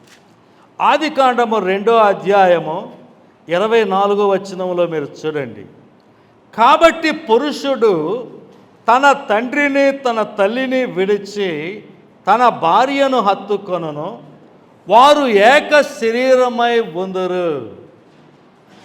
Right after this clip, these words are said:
ఇద్దరు భార్యాభర్తలు రెండు శరీరాలు, కానీ వారు వివాహం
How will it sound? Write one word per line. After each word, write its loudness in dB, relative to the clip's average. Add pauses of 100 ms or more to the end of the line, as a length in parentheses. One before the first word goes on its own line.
(140)
ఇద్దరు 2
భార్యాభర్తలు 0 (1080)
రెండు -2
శరీరాలు, 0 (1600)
కానీ -2
వారు 2
వివాహం -2